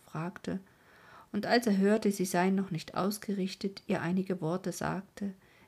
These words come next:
die Wärter kalt, ja gar hart vorkamen. Er wollte gehen, und er konnte nicht und zauderte bis acht,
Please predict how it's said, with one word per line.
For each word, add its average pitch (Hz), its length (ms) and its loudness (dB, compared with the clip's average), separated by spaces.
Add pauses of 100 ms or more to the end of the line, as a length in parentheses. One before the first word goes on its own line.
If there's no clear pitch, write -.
die 185 100 0
Wärter 220 300 4
kalt, 220 500 -2 (600)
ja 160 400 2 (160)
gar 143 280 -2
hart 196 280 -2
vorkamen. 156 640 -6 (1800)
Er 170 140 0
wollte 190 280 0
gehen, 208 360 -2
und 151 120 -4
er 175 80 -2
konnte 240 360 -4
nicht 185 420 -4
und 208 100 -8 (120)
zauderte 208 540 -4
bis 190 300 -8
acht, - 420 -6